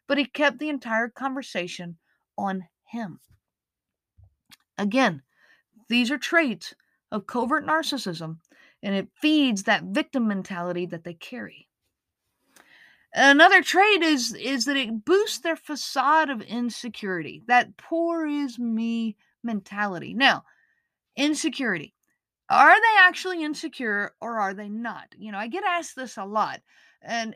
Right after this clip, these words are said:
and some people will tell me, you know, they carry all these traits of covert narcissism. One of the traits is insecurity, but I don't think they're actually insecure. They come across as being very secure in who they are,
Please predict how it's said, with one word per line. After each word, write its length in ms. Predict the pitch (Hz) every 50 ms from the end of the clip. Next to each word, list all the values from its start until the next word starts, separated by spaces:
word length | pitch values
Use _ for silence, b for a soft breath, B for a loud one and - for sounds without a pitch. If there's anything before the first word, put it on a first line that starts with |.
| _
and 220 | - 247 247 233 -
some 200 | - 330 349 349
people 240 | 381 370 339 349 311
will 120 | 262 247
tell 240 | - 262 269 277 269
me, 380 | 269 262 254 254 247 240 202 -
you 120 | 240 262
know, 340 | 277 302 294 294 294 269 - - _ - 67 - _ -
they 200 | 208 233 254 233
carry 320 | - - 311 349 370 339 294
all 220 | 294 330 381 381
these 180 | 349 302 233 -
traits 260 | - 320 311 - 294
of 60 | -
covert 320 | - 294 277 240 240 -
narcissism. 720 | 214 254 269 294 - - 254 - 247 240 214 220 214 208 196 b b b b b b
One 200 | 240 285 330 359
of 80 | 330
the 80 | 262 262
traits 460 | 262 - - 320 330 339 277 240 -
is 180 | 254 240 214 -
insecurity, 1000 | - 208 262 262 262 - - 220 - - 320 339 349 320 269 233 208 208 208 b b b b b b b -
but 120 | 320 320
I 60 | 320 311
don't 260 | 285 339 370 320 269
think 380 | - - - 302 349 440 440
they're 160 | 370 403 359 302
actually 400 | 269 262 - - 285 277 254 240
insecure. 460 | 240 220 - 254 - - 392 359 240
They 140 | 202 190 190
come 200 | - - 320 349
across 420 | 285 - 277 349 453 440 - -
as 100 | 285 240
being 340 | 220 233 226 226 226 220 196
very 280 | 226 233 240 226 220
secure 640 | 202 - - - 196 - - 392 440 415 359 269 - -
in 120 | 190 208 208
who 140 | 220 240 220
they 120 | 226 214
are, 420 | 240 285 330 320 277 254 233 214